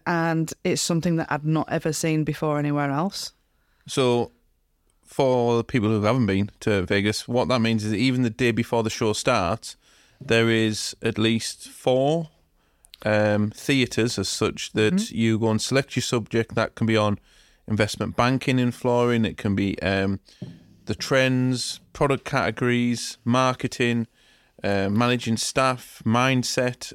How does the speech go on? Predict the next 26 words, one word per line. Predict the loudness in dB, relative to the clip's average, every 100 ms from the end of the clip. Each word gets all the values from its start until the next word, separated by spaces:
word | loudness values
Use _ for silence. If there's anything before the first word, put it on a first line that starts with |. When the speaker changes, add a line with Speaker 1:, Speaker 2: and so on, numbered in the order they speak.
| -4
Speaker 2:
um, | 0 2
Speaker 1:
Sales. | 2 0 -2 -4 -6 -10 -6
Speaker 2:
sales, | 0 2 4 2 0 -2 -10 _ _ _ -2
you | 2 4
name | 4 4 2
it. | 2 -2 -12 -12
They | 0 0
have | 2 2
a | 2 0 -2 -12 _ -2
mini | 2 4 4 0
forty-five | -2 0 2 2 0 0 2
minute | 2 0 -2
course | 0 2 2 0 -4 -12 -16 _ _ _
all | 0 2 2
the |
way | 2 2 0
through | -2 0 0 -2 -6 _ _
four | -6 2 4 4
days. | 2 2 2 0
You | -2
get | -2
four | 0 0
days | 2 2 2
of | 0
learning. | 0 2 0
Speaker 1:
Mm-hmm. | -2 -2